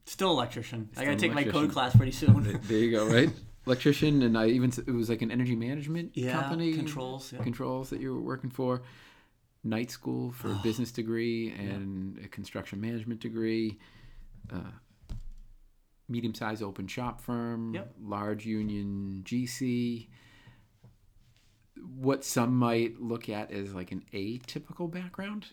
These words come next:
Speaker 1: Yep.
Speaker 2: How do you think, and you were alluding to it a little bit, how do you think that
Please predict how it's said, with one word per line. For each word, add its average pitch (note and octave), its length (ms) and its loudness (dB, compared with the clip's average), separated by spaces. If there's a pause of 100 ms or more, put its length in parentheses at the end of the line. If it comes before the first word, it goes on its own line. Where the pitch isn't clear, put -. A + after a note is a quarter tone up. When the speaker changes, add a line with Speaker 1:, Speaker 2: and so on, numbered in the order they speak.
(120)
Speaker 1:
Yep. - 260 -8 (1500)
Speaker 2:
How C3 200 2
do D#3 100 0
you D3 160 2
think, - 720 -4
and G#2+ 140 0
you A2+ 120 4
were A2 80 4
alluding A2+ 340 4
to G#2+ 80 -4
it G2+ 60 -2
a G2 40 -4
little F#2+ 160 -4
bit, G2 120 -4
how G#2 140 -2
do C3 60 0
you C3 60 0
think G#2 320 -2
that G2 360 -2